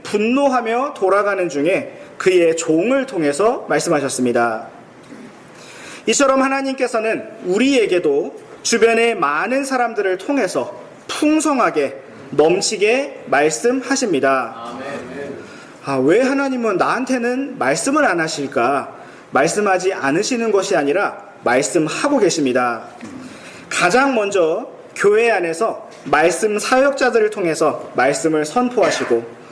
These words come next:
Speaker 1: 또 가족들을 통해서, 친구들을 통해서,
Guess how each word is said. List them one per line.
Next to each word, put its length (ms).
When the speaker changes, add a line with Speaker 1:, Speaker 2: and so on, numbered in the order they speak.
Speaker 1:
또 140
가족들을 640
통해서, 500
친구들을 600
통해서, 540